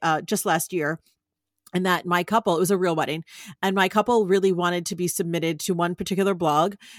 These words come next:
Um, and when we submitted through my publicist, we got the response saying, like, "Yeah, we like this wedding, but the flat lays need work. Can you redo the flat lays?"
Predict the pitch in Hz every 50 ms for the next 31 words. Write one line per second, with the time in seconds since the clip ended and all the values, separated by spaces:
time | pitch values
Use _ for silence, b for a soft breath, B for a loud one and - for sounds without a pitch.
0 | 185 B _ _ - - 180 175 170 170 170 170 - - 175 190 185 180 185 190
1 | 196 196 202 208 202 - - 196 180 196 254 302 247 175 165 165 175 202 - -
2 | - - 185 175 160 160 - 226 220 214 190 - - 165 151 160 - - - -
3 | _ - - 185 185 180 185 185 - 202 190 196 - - 175 156 156 175 - -
4 | 165 165 165 165 160 160 - 196 220 254 254 240 240 220 226 220 220 - - 202
5 | - - 180 165 160 160 160 156 160 B B B B B B _ _ 180 175 -
6 | _ - - - - - 202 208 - - 170 165 160 160 165 151 - 175 170 160
7 | 156 170 185 156 151 - - - - 180 175 175 180 170 156 175 180 170 151 180
8 | 170 - 156 - - 208 208 - - 147 131 117 98 123 170 -